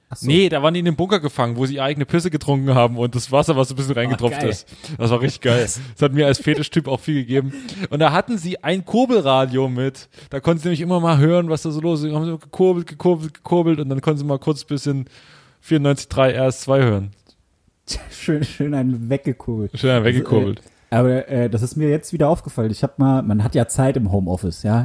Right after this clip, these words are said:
Speaker 1: Äh, und dann
Speaker 2: Was?
Speaker 1: ist irgendwie Feier-, ist ja Feierabend. Ich meine jetzt danach, nicht während der Arbeit, sondern
Speaker 2: Also
Speaker 1: danach.
Speaker 2: dich, äh,
Speaker 1: Kommst ja,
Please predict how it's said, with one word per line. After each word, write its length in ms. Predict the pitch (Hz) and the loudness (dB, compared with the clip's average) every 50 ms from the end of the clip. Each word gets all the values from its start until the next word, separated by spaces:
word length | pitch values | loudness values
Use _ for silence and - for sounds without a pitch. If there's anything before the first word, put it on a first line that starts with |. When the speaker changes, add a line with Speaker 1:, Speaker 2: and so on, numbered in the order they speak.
| 135 | -2
Speaker 1:
Äh, 60 | - 123 | -4 -4
und 20 | |
dann 200 | 117 110 107 110 | -2 0 2 4
Speaker 2:
Was? 180 | 110 131 170 120 | 4 4 4 2
Speaker 1:
ist 80 | - - | -2 -4
irgendwie 200 | 131 120 117 113 | -2 0 0 0
Feier-, 280 | - - 127 139 143 - - - _ _ _ | -2 -2 -2 -2 -2 -4 -8 -20 _ _ _
ist 120 | - - | -2 0
ja 80 | 135 117 | 0 0
Feierabend. 520 | - - 123 143 156 156 156 156 123 - | 2 2 2 2 2 2 0 -2 -2 -6
Ich 120 | - - - | -8 -6 -4
meine 140 | 110 110 | -2 0
jetzt 280 | 113 - - - - - | -2 -2 -4 -8 -12 -10
danach, 320 | 90 90 98 107 95 - | -6 -4 -4 -4 -4 -4
nicht 220 | 110 113 - - - | -6 -6 -6 -6 -6
während 200 | 92 101 110 110 104 | -4 -2 -2 -2 -4
der 80 | 87 | -4
Arbeit, 240 | 82 90 87 90 - | -6 -6 -8 -6 -4
sondern 200 | - 104 101 95 | -4 -4 -2 -2
Speaker 2:
Also 100 | 104 98 | 0 0
Speaker 1:
danach. 360 | 104 110 110 107 - - - - | 2 2 0 0 -4 -8 -12 -12
Speaker 2:
dich, 60 | - - | -12 -12
äh, 0 | - - | -4 0
Speaker 1:
Kommst 200 | 139 139 - - | 0 0 2 4
ja, 140 | 143 127 | 2 2